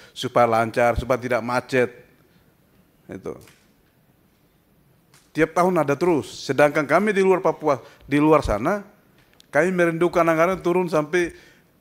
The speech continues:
bertahun-tahun, sampai puluhan tahun.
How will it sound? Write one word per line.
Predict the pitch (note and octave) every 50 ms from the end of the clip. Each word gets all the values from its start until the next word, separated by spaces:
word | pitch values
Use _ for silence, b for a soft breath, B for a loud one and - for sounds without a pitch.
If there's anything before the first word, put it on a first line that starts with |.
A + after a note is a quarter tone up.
| _
bertahun-tahun, | _ - - C#3+ C#3 - D3 C#3+ D3+ D3+ D#3 E3 - - - G2 E2+ - _ _ _ _ _ _ _ _ _ _ _ _ _ _ _ _
sampai | _ - C#3 C#3+ C#3 D3+
puluhan | C#3+ C#3+ C#3 C#3+ C3+ C3 C3
tahun. | D3+ C#3+ C3+ A2+ F#2+ D#2